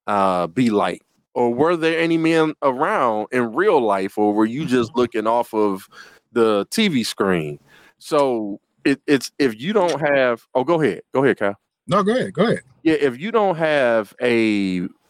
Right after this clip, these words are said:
Speaker 1: viable, um, outlet for a, what, what do they, the, the people say,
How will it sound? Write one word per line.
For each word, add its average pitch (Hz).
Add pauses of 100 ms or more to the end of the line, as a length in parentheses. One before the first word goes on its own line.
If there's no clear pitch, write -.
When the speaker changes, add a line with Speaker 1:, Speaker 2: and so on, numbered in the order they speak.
(220)
Speaker 1:
viable, 104 (540)
um, 90 (220)
outlet 113
for 95 (120)
a, 90 (580)
what, 151
what 175
do 170
they, 165 (100)
the, 127
the 113
people 131
say, 127